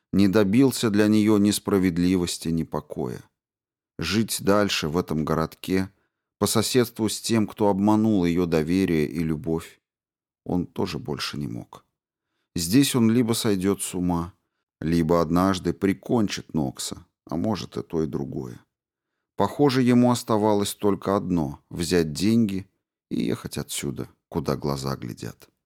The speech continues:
Разумеется, настоящий герой наверняка отыскал бы достойный выход, ни за что не согласился бы строить всю жизнь на трухлявом фундаменте страха и чувства вины.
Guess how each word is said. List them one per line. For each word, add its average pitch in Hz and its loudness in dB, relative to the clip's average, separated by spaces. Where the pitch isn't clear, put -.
Разумеется, 87 2
настоящий 80 -2
герой 82 2
наверняка 76 -2
отыскал 120 0
бы 104 0
достойный 107 2
выход, - -2
ни 117 6
за 127 4
что 156 0
не 147 4
согласился 120 0
бы 101 -2
строить 117 2
всю - -2
жизнь 101 2
на 87 2
трухлявом 98 2
фундаменте 95 0
страха - -6
и - -2
чувства - -10
вины. - -12